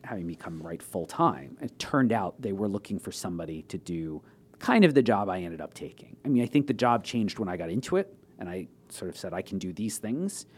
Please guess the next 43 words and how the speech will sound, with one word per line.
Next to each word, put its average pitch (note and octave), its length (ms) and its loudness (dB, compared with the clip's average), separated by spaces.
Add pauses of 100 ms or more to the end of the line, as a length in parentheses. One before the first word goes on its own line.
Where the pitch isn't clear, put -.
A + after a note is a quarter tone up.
(260)
and F#2+ 120 -2
we E2 240 -4
sort D#2 200 -8
of D2 120 -16 (180)
redefined G2 520 -4
the F#2+ 60 -6
job F#2+ 260 -6
around F2+ 320 -6
my F2 160 -8
skill - 240 -8
set, A#2 440 -8
but F2 220 -6 (580)
it A#2 140 2
was, G2 260 -4 (300)
again, A2+ 440 0
sort G#2 180 0
of D#2+ 60 -6
very F2+ 240 -4
fortunate - 440 -10
timing. D2+ 440 -12
They D#2+ 100 -10
were D#2 80 -8
looking - 260 -10
for - 120 -14
somebody D2+ 320 -8
to D#2 100 -10
do D2+ 220 -10
that, D#2 260 -12
and A2+ 80 -6
it A#2 80 -2
worked. - 320 6
I - 80 -6
went G#2 240 0
there, D3+ 160 4
and B2 100 2
it, - 60 -4 (320)
it F#2 60 -10
worked. - 360 2
It D#2+ 60 -10
was D2+ 80 -10
successful, C#3 600 2
and - 100 -6
people - 420 -10